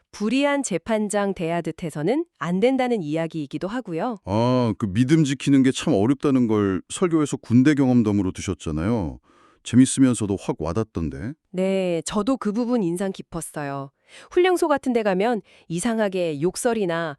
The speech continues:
Speaker 1: 뭐 담배 같은 안 좋은 건 금방 배우는데
Speaker 2: 맞아요. 분위기에 휩쓸려서.
Speaker 1: 네, 근데 정작 성경 말씀처럼 유익하고 좋은 건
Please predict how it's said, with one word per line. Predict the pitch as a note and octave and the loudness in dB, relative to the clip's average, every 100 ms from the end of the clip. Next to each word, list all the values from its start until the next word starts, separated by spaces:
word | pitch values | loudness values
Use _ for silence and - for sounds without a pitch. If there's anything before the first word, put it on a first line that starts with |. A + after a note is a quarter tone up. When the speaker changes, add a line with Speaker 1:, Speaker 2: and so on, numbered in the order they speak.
| _ - | _ -12
Speaker 1:
뭐 | |
담배 | D3+ F3 G3 A#3 | -6 -2 0 0
같은 | G#3+ - - E3 | -2 -4 -4 -2
안 | C3+ E3+ F#3+ | -2 -4 0
좋은 | C4+ B3 | 0 0
건 | A3+ A3+ | 0 -2
금방 | F3 F3 B3 | -4 -2 0
배우는데 | G#3+ E3 C#3+ C3 E3 A#3+ C3 C#3 - | 0 -2 -4 -6 -4 -4 -4 -8 -6
Speaker 2:
맞아요. | G#2 A#2+ G2+ - | 0 2 0 2
분위기에 | B2+ D#3 C3+ C3+ | 4 4 6 4
휩쓸려서. | A#2+ C#3+ - C#3 G#2 - D2 A2 - | 4 -2 -2 0 0 -2 -8 -10 -8
Speaker 1:
네, | F#3+ G#3+ G#3 F#3 D3+ D3+ - - - | -4 -2 -2 -4 -6 -10 -20 -20 -2
근데 | B3+ B3 | 2 2
정작 | G#3 D#3+ E3 A#3 A3 _ _ | 2 -2 0 0 -2 _ _
성경 | - E4 D#4+ D#4 | 0 2 2 2
말씀처럼 | F3 D#3+ - G#3+ A3 F3 F3 - | 0 -2 -4 -4 -2 -2 -2 -2
유익하고 | E3+ A3 C4+ - A3 G#3+ | 0 0 0 -2 -4 -2
좋은 | - D#3+ D3+ | -4 -2 -2
건 | D3+ A3 | 0 -2